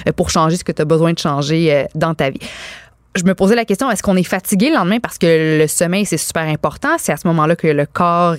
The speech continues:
que le cerveau se répare. Si on est conscient en dormant, à quel point est-ce qu'on est brûlé le lendemain? Apparemment, ça a aucun, aucun lien. On se réveillerait même plus, euh, plus joyeux. On, on, on éprouverait un, un sentiment d'accomplissement. Puis on serait même,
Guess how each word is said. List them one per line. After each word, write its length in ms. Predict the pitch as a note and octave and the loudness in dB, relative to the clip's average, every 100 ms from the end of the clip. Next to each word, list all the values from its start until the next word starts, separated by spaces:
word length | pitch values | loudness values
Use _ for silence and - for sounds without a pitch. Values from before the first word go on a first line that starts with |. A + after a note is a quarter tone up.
| C#3+ | -4
que 100 | E3+ | -2
le 120 | D#3 | 0
cerveau 400 | D3 E3 D3 E3 | 0 -2 -2 -2
se 120 | D#3+ | 0
répare. 520 | D#3 D3+ C#3+ G3+ C4+ - | 0 0 0 0 0 -2
Si 160 | - | 0
on 260 | F3 D#3+ D#3+ | 2 4 2
est 140 | E3 - | 0 0
conscient 640 | - F#3+ D#3+ G#3+ G#3+ A#3 | 2 2 2 0 0 0
en 140 | E3+ | 0
dormant, 500 | D#3+ D#3+ D3+ D#3+ F#3 | 0 0 2 2 2
à 100 | G#3 | 0
quel 180 | - D#3+ | 0 -4
point 140 | F3 G3 | -2 -2
est-ce 100 | - | -2
qu'on 120 | E3 | -2
est 80 | D#3 | 0
brûlé 240 | D#3 F3 | 2 2
le 60 | F3+ | 2
lendemain? 380 | D3 D3+ F3+ A#3 - - - - | 2 0 -2 -4 -10 -16 -12 -8
Apparemment, 460 | E3 F3 E3+ F#3+ | -4 -4 -2 -2
ça 140 | A3+ G3 | -2 -4
a 100 | - - | -4 0
aucun, 480 | G#3+ - A3 G#3+ G#3+ | 0 0 -2 0 2
aucun 400 | A#3+ A#3 - G3 | 2 2 0 2
lien. 380 | F3 F3 G3+ A3 - | 2 2 2 2 2
On 160 | E3+ D#3+ | 0 0
se 160 | - | 2
réveillerait 600 | F3 F#3+ F3 F#3+ F3+ G3 | 2 2 2 2 2 2
même 380 | A3 A#3 C4+ C4+ - - - - | 2 2 4 2 0 -10 -18 0
plus, 400 | A#3+ A#3+ C4 B3 | 4 6 6 6
euh, 240 | F#3+ F3+ F3+ - | 6 4 2 2
plus 240 | A#3+ D4 | 4 6
joyeux. 560 | A#3 G#3+ F#3+ F#3 A3 A#3+ | 4 2 2 4 4 4
On, 40 | E3+ - | 4 2
on, 260 | E3+ D#3 | 2 4
on 100 | F3 | 4
éprouverait 400 | F#3 - F#3+ A3+ | 2 0 -2 0
un, 160 | A#3+ F#3 | 2 0
un 40 | E3 | 0
sentiment 500 | - F3 - G3 G#3 | -2 -4 0 0 0
d'accomplissement. 800 | F#3+ G#3+ B3 A3+ F3+ - G3+ A#3+ | -2 -2 -2 0 -2 -2 0 2
Puis 120 | G3+ | 0
on 40 | |
serait 180 | F#3 G3+ | 0 0
même, 240 | G#3 B3 | 2 0